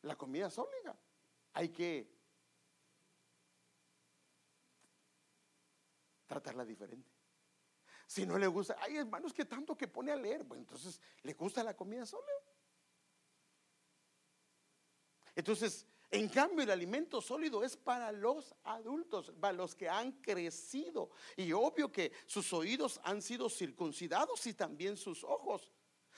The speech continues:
Para los que tienen la capacidad de distinguir entre lo bueno y lo malo, porque la, el sentido de la vista trae percepción y discernimiento. Entonces, pues, han ejercitado su facultad de percepción espiritual. Hay un,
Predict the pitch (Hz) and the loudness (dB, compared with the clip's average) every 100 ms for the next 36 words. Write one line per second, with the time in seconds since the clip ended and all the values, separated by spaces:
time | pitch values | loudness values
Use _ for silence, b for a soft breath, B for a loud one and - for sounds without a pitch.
0 | B - 208 208 - 185 - 254 294 247 | B 4 6 6 2 -2 0 0 2 2
1 | 208 175 170 180 - 185 165 - 151 240 | 2 2 2 -2 0 0 0 -2 0 0
2 | 359 - 180 160 170 160 220 254 220 170 | 2 -2 -2 -6 -6 -6 -4 -4 -2 0
3 | 151 151 202 226 196 160 247 254 180 160 | 0 0 -2 -2 -4 0 2 2 0 -2
4 | 165 - B - 180 175 175 156 139 240 | -2 -2 B 0 2 4 2 -4 -2 4
5 | 269 202 170 370 - - B B 214 214 | 6 4 4 0 2 -2 B B 6 6
6 | 226 226 156 170 151 - 285 494 - 190 | 6 4 2 0 -2 0 0 0 -4 -4
7 | 165 170 - 175 147 151 175 262 359 - | -4 -4 -2 -2 0 -2 0 0 0 -2
8 | 139 - B B B 202 160 254 269 233 | -4 -8 B B B 2 4 4 6 4
9 | - 196 - - 220 294 277 202 170 160 | 4 2 2 8 8 10 4 2 0 2
10 | 214 240 233 - - 359 - 285 269 - | 4 6 6 4 6 6 6 4 4 2
11 | 185 165 233 285 - B B 170 151 180 | -2 4 6 6 0 B B 2 4 4
12 | - - 247 339 - - 233 220 - - | 0 6 8 8 4 -2 0 -2 -6 -2
13 | 226 277 277 180 - 175 156 202 165 196 | 2 2 0 -6 -2 -2 2 2 4 4
14 | 226 202 | 2 -2